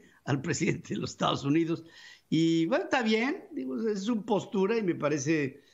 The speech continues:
adecuado, pero el hombre se ha perdido en el poder. Yo a Lindsey Graham lo veo muy extraviado, instalado en las alturas de un Senado del que no se baja, este, y que pronto creo que la vida le va a dar una cachetada, pero,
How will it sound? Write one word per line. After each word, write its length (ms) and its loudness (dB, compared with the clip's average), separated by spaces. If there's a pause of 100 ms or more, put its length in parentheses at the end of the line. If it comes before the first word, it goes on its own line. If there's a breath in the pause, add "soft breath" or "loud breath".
(280 loud breath)
adecuado, 580 0
pero 240 2
el 160 2
hombre 760 2 (340)
se 180 0
ha 220 0
perdido 680 2
en 120 4
el 140 0
poder. 360 2
Yo 180 2
a 60 2
Lindsey 320 2
Graham 360 2
lo 100 4
veo 420 2 (440 loud breath)
muy 220 2
extraviado, 680 2
instalado 840 2
en 100 2
las 160 0
alturas 580 2
de 120 2
un 100 2
Senado 800 2 (260 loud breath)
del 240 0
que 100 0
no 160 4
se 140 2
baja, 720 0
este, 680 0
y 180 -2
que 140 0
pronto 440 0
creo 180 0
que 100 0
la 140 2
vida 280 2
le 100 0
va 100 0
a 40 2
dar 80 2
una 180 2
cachetada, 580 -2
pero, 340 -2